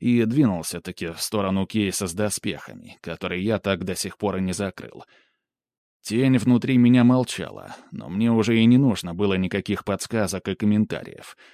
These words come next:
Ситуация становилась понятной. Ничего хорошего в этих стенах меня не ждет. Пора действовать. "Даже не пытайся", —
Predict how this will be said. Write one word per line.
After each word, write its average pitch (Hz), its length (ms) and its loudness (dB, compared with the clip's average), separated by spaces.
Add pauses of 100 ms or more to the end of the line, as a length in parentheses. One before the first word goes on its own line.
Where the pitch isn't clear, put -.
(260)
Ситуация 95 760 -4
становилась 104 640 0
понятной. 113 640 -2 (180)
Ничего 107 460 -4
хорошего 104 600 -4
в 95 60 -6
этих 92 280 -8
стенах 107 440 -2
меня 104 240 0
не 107 180 4
ждет. - 420 -12 (360)
Пора 113 300 0
действовать. 73 760 -6 (840)
"Даже 107 380 2
не 131 120 8
пытайся", — 139 640 2